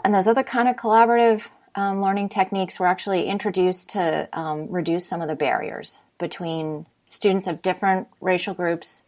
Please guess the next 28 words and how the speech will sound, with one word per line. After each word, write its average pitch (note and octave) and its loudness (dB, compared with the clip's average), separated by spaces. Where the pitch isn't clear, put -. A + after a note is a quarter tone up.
interacting D3+ -4
with D3 -12
each - -10
other - -4
successfully D#3 -4
in - -8
the - -14
classroom. D3 -6
So B3 8
being G#3 0
at G#3 2
a G#3 0
predominantly G3 2
white F#3 4
institution, G3 2
I D#3 2
was C#3+ -4
like, - -6
"Yep, G3 2
I F3+ -2
don't G#3+ 4
like A3 4
the A3 8
idea G3+ 6
that F#3+ 10
students G3+ -4
are G3+ 0
segregated E3 0